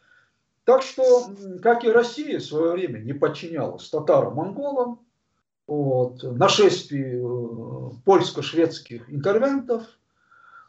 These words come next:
э, нашествию двунадесяти языков, это Наполеон, да, так и любой народ, он имеет право на самозащиту, вот, на своё понимание места в мире,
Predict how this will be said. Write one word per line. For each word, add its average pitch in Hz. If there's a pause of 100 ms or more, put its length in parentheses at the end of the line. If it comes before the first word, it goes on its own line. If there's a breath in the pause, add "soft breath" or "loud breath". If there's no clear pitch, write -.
э, 147 (640)
нашествию 208
двунадесяти 147
языков, 185 (180)
это 175
Наполеон, 180
да, 147 (420 loud breath)
так 415
и 349
любой 285
народ, 294
он 175
имеет 262
право 220
на 175
самозащиту, 226 (380)
вот, 135
на 127
своё 220
понимание 143
места 220
в 214
мире, 196